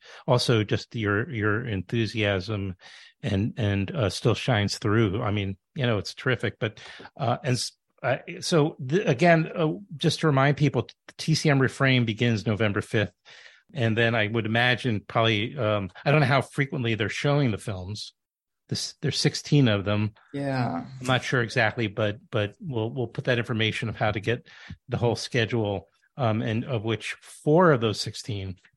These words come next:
Speaker 2: I think
Speaker 1: are
Speaker 2: we're doing two a night, but I'm not
Speaker 1: Okay.
Speaker 2: sure how far apart the nights are.
Speaker 1: I see.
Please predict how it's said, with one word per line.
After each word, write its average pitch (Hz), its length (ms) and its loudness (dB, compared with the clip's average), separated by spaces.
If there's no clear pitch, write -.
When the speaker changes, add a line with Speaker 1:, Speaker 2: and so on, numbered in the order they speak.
Speaker 2:
I - 160 0
think 196 120 4
Speaker 1:
are - 80 0
Speaker 2:
we're 196 100 -2
doing 180 320 0
two 196 500 4
a 147 100 0
night, 143 600 2
but 147 100 -2
I'm 143 160 6
not 151 140 2
Speaker 1:
Okay. 101 140 -4
Speaker 2:
sure 151 140 -2
how 147 140 2
far 143 300 0
apart 131 360 0
the 127 80 2
nights 127 420 2
are. 110 440 -2
Speaker 1:
I 113 120 4
see. 98 340 -2